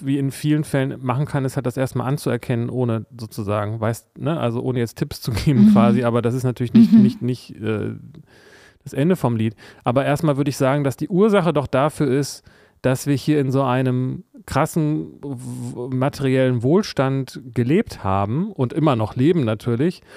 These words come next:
Speaker 1: und so ein Versprechen darauf haben im Kopf, dass es immer besser wird und jetzt wird's eben grad nicht besser, sondern es wird vielleicht auf
Speaker 2: Mhm.
Speaker 1: eine Art sogar schlechter.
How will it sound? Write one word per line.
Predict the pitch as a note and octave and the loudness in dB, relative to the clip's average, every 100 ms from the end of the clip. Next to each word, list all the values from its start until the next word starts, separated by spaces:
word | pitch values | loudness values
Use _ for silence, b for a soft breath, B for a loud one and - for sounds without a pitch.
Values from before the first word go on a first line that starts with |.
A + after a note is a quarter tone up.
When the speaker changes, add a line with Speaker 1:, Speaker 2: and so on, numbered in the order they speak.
| B B B | B B B
Speaker 1:
und | D3+ C#3+ | -2 0
so | C#3 | 0
ein | |
Versprechen | B2+ C3 - C#3 F3+ F#3 | 0 -2 0 0 0 0
darauf | C#3 A#2 B2 | 2 2 0
haben | B2 B2 C3 E3 F3 - - | 0 2 0 -2 -4 -8 -6
im | C3+ | -6
Kopf, | - E3 - | 0 -2 0
dass | - C3 | -4 -2
es | D3+ | -2
immer | D3+ C3+ | -2 0
besser | D3+ F3 E3+ A#2 | 0 0 0 0
wird | B2 E3 - | 0 0 -2
und | C3+ | -2
jetzt | C#3 B2+ | 0 0
wird's | D3+ - | -2 0
eben | A#2+ A2+ | -2 0
grad | G2+ G2 A2 | -2 -2 -4
nicht | G2 | -6
besser, | G#2+ F#2+ F2+ F#2 - _ _ _ | -6 -4 -4 -6 -10 _ _ _
sondern | C3+ B2 C3+ | -2 0 -2
es | B2+ | -2
wird | C#3 | -4
vielleicht | - A#2 G#3 | -2 4 6
auf | G3 F#3 | 6 4
Speaker 2:
Mhm. | |
Speaker 1:
eine | C3 | 2
Art | C3 C#3+ | -2 -2
sogar | A#2 A#2+ | -4 -2
schlechter. | - F3 - G2 C3 | 0 -2 -2 -2 -2